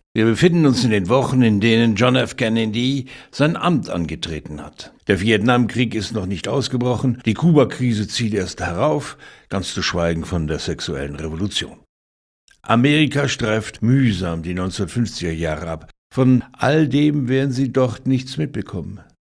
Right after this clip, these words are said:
Ist es nicht Sinn eines Internats, die Jugend, die ihr anvertraut wurde, fernab störender Elemente ins Erwachsenenalter zu hieven? Schließlich stammen sie alle aus vermögenden Familien. Der Werdegang ist vorgezeichnet.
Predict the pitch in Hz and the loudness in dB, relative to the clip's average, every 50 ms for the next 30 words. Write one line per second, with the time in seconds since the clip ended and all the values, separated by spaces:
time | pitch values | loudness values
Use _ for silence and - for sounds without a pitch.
0 | _ _ _ - 131 123 - - 160 147 - 165 175 143 110 - 107 110 131 165 | _ _ _ -2 -2 -2 -2 -4 -4 -6 -4 -2 -2 -2 -2 -2 -2 0 2 2
1 | 202 156 - - - 113 113 113 113 107 - - - - 139 127 110 117 107 104 | 2 0 -2 -4 -4 -2 -2 -2 -2 -2 -4 -6 -4 -2 -2 -2 0 0 0 0
2 | 101 104 120 135 143 143 131 - - 131 123 101 87 101 127 165 180 165 151 165 | 0 -2 -2 -4 -4 -6 -6 -6 -4 -2 -4 -2 -2 0 0 0 0 0 0 0
3 | 139 - - - 123 131 131 131 131 131 139 131 120 110 - - - 165 165 - | -2 -2 -4 -4 -4 -2 -2 -4 -6 -4 -2 -2 -2 -2 -2 -4 -4 -4 -4 -4
4 | - 123 101 - - 101 107 101 90 92 101 104 110 117 110 147 143 - - 131 | -6 -6 -6 -4 -4 -4 -2 -4 -2 -2 -2 0 0 0 0 0 0 2 2 2
5 | 143 170 180 196 - - - - 170 170 165 151 156 143 131 123 120 113 107 - | 2 2 0 0 0 -2 2 4 4 6 6 6 4 4 4 4 2 2 2 2
6 | 110 113 117 113 123 131 135 131 139 139 113 95 98 104 85 87 98 - - - | 2 4 4 4 4 2 2 2 0 0 0 0 0 0 0 0 -2 -2 -2 0
7 | 120 117 113 117 - - 104 107 107 - 127 110 - - 101 95 90 110 107 - | 0 2 2 0 0 -2 -2 -2 -2 -4 -6 -6 -6 -8 -8 -6 -6 -8 -8 -8
8 | - 95 - - - - - - 185 180 160 131 - 151 165 175 - - - - | -10 -12 -14 -14 -8 -4 2 4 6 6 6 4 2 0 0 2 0 0 0 2
9 | 127 135 147 135 113 131 123 - 65 85 92 92 98 120 135 - - - 95 95 | 2 2 2 2 2 0 -2 -2 -2 -2 0 0 0 0 -2 -2 -6 -8 -8 -6
10 | 90 - - - 113 98 90 90 87 78 78 90 92 90 - 123 117 135 165 160 | -6 -8 -6 -4 -2 0 0 0 -2 -2 -4 -4 -4 0 2 4 4 4 4 4
11 | 123 113 98 87 71 - - 98 98 98 107 101 98 95 95 85 95 98 98 95 | 4 2 0 0 -2 0 0 2 4 4 4 4 4 2 0 0 -2 -2 -2 -2
12 | 92 - - 170 151 113 98 92 - 98 92 101 - - - - | -4 -2 -2 -2 -2 -2 -4 -8 -8 -8 -10 -10 -12 -14 -14 -16